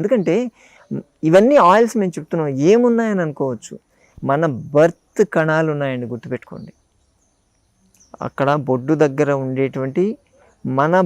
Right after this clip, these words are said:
బాడీలో మదర్కి మనకు ఉన్నటువంటి కణాలు, బేబీ పుట్టగానే ఆ బొడ్డు దగ్గర నుంచి వచ్చేటువంటి రక్-, ఆ బ్లడ్ ఏదైతే ఉంటుందో దాంట్లో నుంచి స్టెమ్ సెల్స్ కలెక్ట్ చేస్తారు. స్టెమ్ సెల్స్ కలెక్ట్ చేసి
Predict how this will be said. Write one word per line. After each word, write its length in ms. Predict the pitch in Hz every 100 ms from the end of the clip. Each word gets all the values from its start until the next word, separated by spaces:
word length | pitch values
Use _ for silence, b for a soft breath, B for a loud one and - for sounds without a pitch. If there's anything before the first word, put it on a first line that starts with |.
| 147
బాడీలో 460 | 147 156 165 165 202 147
మదర్కి 440 | 135 143 175 185 196 175
మనకు 240 | 160 156 156
ఉన్నటువంటి 400 | 143 135 139 139 -
కణాలు, 320 | 120 107 107 196 _ _ _ _ _ _ _ _ - _ _ 151
బేబీ 260 | 170 208 202
పుట్టగానే 500 | 160 180 170 160 123 131 240 _ _ _ _
ఆ 40 | 135 143
బొడ్డు 160 | 147 175
దగ్గర 180 | 180 190
నుంచి 120 | 180
వచ్చేటువంటి 460 | 160 160 156 139 135 131
రక్-, 180 | 127 _ _ - 143
ఆ 20 | 123 113
బ్లడ్ 260 | 127 139 170
ఏదైతే 300 | 160 147 156 131
ఉంటుందో 360 | 110 110 110 156 - B B - 123
దాంట్లో 320 | 156 208 208 202
నుంచి 180 | 202 -
స్టెమ్ 280 | - 226 233 240
సెల్స్ 240 | 226 220 -
కలెక్ట్ 240 | 160 -
చేస్తారు. 360 | - 123 - - _ _ _ _ _ _ _ -
స్టెమ్ 280 | - 160 190 -
సెల్స్ 240 | 190 196 160
కలెక్ట్ 240 | 147 - 170
చేసి 200 | 165